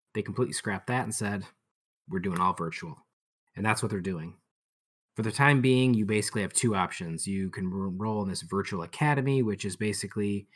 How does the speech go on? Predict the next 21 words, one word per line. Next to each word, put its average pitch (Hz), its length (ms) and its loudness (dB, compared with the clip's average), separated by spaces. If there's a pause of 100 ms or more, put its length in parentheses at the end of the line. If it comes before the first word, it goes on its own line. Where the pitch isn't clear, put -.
(320)
um, 92 440 -4 (1160)
you 139 80 -6
know, 92 180 -4
you're 95 180 -2
in 92 80 -4
front 104 100 -4
of 87 60 -6
a - 40 -12
computer 127 280 -2
screen, 120 500 2 (340)
teacher, 107 560 -2
uh, - 100 -14 (120)
uh, - 80 -20 (240)
you 101 160 -8
know, 90 100 -6
a - 40 -8
certified 120 500 0
teacher 98 320 -4
is - 160 -8
teaching 98 340 -4
you, 95 220 -4